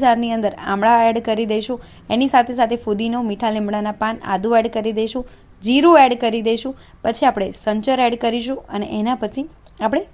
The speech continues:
મીઠું એડ કરીશું. જ્યુસને વધારે ટેસ્ટી બનાવવા માટે તમે અહીંયા લીંબુનો જ્યુસ પણ એડ કરી શકો છો, પણ મેં નથી કર્યો. અને અહીંયા આપણે બધી જ સામગ્રીને એડ કર્યા પછી આપણે અહીંયા આગળ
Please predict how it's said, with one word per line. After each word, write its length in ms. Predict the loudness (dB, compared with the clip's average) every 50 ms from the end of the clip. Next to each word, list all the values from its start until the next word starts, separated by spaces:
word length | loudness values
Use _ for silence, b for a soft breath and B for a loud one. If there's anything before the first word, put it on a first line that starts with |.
| -6 -4
મીઠું 320 | -4 -4 -2 0 0 0 0
એડ 120 | 0 -2 -6
કરીશું. 320 | -6 -6 -6 -6 -8 -10 -10 -12 -16 -20
જ્યુસને 500 | -20 -20 -20 -20 -20 -16 -14 -12 -10 -8 -8
વધારે 340 | -8 -8 -8 -10 -10 -12 -12
ટેસ્ટી 400 | -14 -16 -16 -18 -20 -20 -18 -16
બનાવવા 340 | -16 -16 -14 -14 -16 -16 -16 -16
માટે 160 | -18 -18 -18 -18
તમે 160 | -18 -18 -18 -20
અહીંયા 480 | -20 -20 -20 -20 -20 -20 -20 -20 -20
લીંબુનો 500 | -18 -18 -16 -16 -16 -16 -16 -16 -18 -20 -20
જ્યુસ 240 | -20 -20 -20 -20 _
પણ 240 | -20 -18 -16 -16 -18
એડ 100 | -18 -20 -20
કરી 180 | -20 -20 -20 -20 -20
શકો 260 | -20 -20 -20 -20 -20
છો, 160 | -20 -20 -20
પણ 180 | -20 -20 -20 -20
મેં 180 | -20 -20 -20 -20
નથી 200 | -20 -20 -18 -16
કર્યો. 240 | -16 -16 -18 -20 _ _ _ _ _ _ _ -20
અને 100 | -20 -18 -18 -18
અહીંયા 240 | -18 -16 -16 -16
આપણે 160 | -16 -16 -18 -18 -18
બધી 200 | -20 -18 -20 -20
જ 60 | _ -16 -18
સામગ્રીને 520 | -16 -16 -18 -20 -20 -18 -18 -16 -16 -16 -16 -16 -16
એડ 100 | -16 -16 -18
કર્યા 320 | -18 -18 -16 -16 -16 -16 -16 -18
પછી 240 | -20 _ -20 -20 _ _ _ _ _ _ _ _ _ -18 -18
આપણે 200 | -18 -16 -18 -20
અહીંયા 240 | -20 -20 -20 -20 -18
આગળ 160 | -18 -18 -20